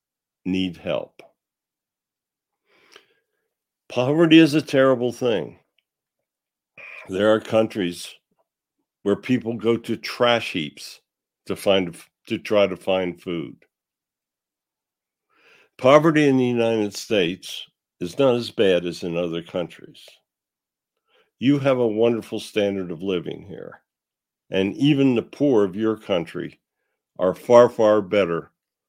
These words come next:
than those living in poverty in many of the other countries. Look at what people go through in Africa that are poor. It'll wake you up. You cannot believe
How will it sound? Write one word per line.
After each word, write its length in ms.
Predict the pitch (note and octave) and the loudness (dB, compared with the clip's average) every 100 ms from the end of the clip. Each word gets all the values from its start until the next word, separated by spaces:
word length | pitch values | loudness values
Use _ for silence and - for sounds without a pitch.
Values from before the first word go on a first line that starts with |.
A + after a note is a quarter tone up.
| _ _ _ _ _ - | _ _ _ _ _ -2
than 260 | F#2+ G2+ | 2 4
those 300 | G2 G2+ E2 | 4 2 2
living 260 | G2+ F2+ F#2+ | 0 0 -2
in 160 | F#2 | -6
poverty 540 | F2+ F#2 F2 F2 E2+ F2 | -4 -2 -2 -2 -4 -4
in 100 | F#2 | -4
many 200 | F2 F2+ | -4 -4
of 80 | E2+ | -4
the 120 | F2+ | -4
other 240 | E2+ E2+ | -2 -6
countries. 720 | E2 F2+ D#2+ - - - - _ _ _ _ _ _ _ _ _ _ _ _ - | -8 -8 -8 -10 -18 -20 -20 _ _ _ _ _ _ _ _ _ _ _ _ 2
Look 180 | E3+ F#3+ | 4 4
at 80 | D#3 | 4
what 240 | C#3 - | 4 4
people 300 | C#3+ A#2+ B2 | 0 0 -4
go 200 | A2+ A#2+ | -2 -2
through 300 | A#2 A#2 G#2+ | -2 -2 0
in 100 | G2 | 0
Africa 520 | F#2 F#2 - E2+ E2 | 0 -2 -8 -12 -10
that 180 | D#2+ D#2+ | -6 -6
are 80 | D#2 | -8
poor. 500 | - F#2 D2 G1+ - _ _ _ _ _ _ _ _ _ _ _ _ - | -12 -16 -14 -14 -18 _ _ _ _ _ _ _ _ _ _ _ _ -4
It'll 240 | G2 F#2 | -2 2
wake 260 | G2 F#2+ - | 0 0 -4
you 200 | F2+ E2 | -4 -2
up. 280 | A1+ - - _ _ _ _ _ _ _ _ _ - | -4 -10 -20 _ _ _ _ _ _ _ _ _ -6
You 120 | G2+ | -2
cannot 380 | - B2 C3 C3 | 2 6 4 4
believe 580 | C3 C3+ G2 F2 E2+ | 4 4 2 0 -8